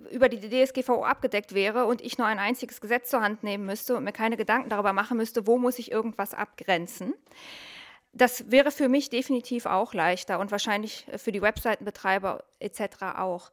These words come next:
Was aber, wenn wir den Begriff Cookies benutzen, passiert, ist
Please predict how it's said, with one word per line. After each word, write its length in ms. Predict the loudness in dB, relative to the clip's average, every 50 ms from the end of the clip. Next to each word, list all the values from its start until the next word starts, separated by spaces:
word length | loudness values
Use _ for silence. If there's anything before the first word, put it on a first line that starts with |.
| _ _ _ -20
Was 320 | -6 0 0 0 0 0
aber, 160 | 0 0 2 2
wenn 140 | 2 2
wir 80 | 2 2
den 140 | 2 2 0
Begriff 260 | 0 -2 -2 -6 -4 -4
Cookies 240 | -4 -2 -2 -4 -2
benutzen, 440 | _ -2 -2 -2 -4 -4 -6 -6 -4
passiert, 420 | -4 -6 -6 -6 0 0 0 0
ist 440 | 0 -8 -10 -10 -14 -16 -18 -20 _